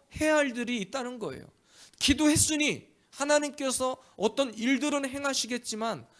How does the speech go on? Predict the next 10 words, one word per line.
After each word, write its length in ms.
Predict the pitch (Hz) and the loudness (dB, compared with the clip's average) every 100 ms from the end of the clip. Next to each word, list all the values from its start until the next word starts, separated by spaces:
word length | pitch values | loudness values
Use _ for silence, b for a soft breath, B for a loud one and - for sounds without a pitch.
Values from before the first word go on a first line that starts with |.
| b | b
하나님이 560 | 254 254 262 254 247 | -4 0 0 0 -6
그 160 | 226 226 | -4 -2
행하시는 500 | 220 269 262 254 220 | -2 -2 -2 -2 -2
일들을 380 | 185 196 220 214 | -2 -2 -2 -2
통해서 360 | 190 165 - | -4 -10 -10
반드시 540 | 117 - 294 359 370 277 | -14 -12 -6 0 4 4
하나님은 500 | 277 262 208 208 190 B B | 2 0 -4 -8 -10 B B
사람을 640 | - 233 277 302 294 285 | -4 2 4 4 2 -6
통해서 360 | 262 233 214 175 | -6 -4 -4 -6
역사하세요. 600 | 127 - 131 107 101 | -8 -10 -12 -14 -18